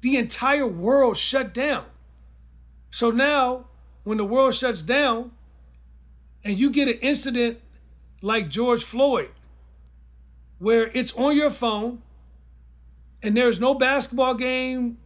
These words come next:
an hour later, there's no baseball game, the Bengals are not playing, there's no football, there's no concert, there was nothing but for you to see that. And for that, and then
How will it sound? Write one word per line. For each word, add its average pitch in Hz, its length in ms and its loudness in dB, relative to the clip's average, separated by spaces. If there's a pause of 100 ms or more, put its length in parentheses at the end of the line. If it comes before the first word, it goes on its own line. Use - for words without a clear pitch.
an 160 200 -18
hour 247 460 2
later, 254 560 0 (140)
there's 220 120 -4
no 254 100 0
baseball 240 580 0
game, 247 460 -4
the 185 80 -12
Bengals 247 400 -2
are 254 60 -6
not 247 240 -2
playing, 240 380 -2
there's 233 120 -2
no 226 120 -4
football, 247 760 -2 (140)
there's 233 140 -2
no 247 140 2
concert, 247 840 -2 (720)
there 262 80 -4
was 208 140 -2
nothing 254 680 0 (420)
but 240 240 0
for 233 100 -4
you 240 220 4
to 269 120 2
see 262 320 -2
that. 185 640 -2 (1300)
And 233 160 0
for 226 120 -8
that, 277 360 0
and 208 160 -2
then 247 300 -2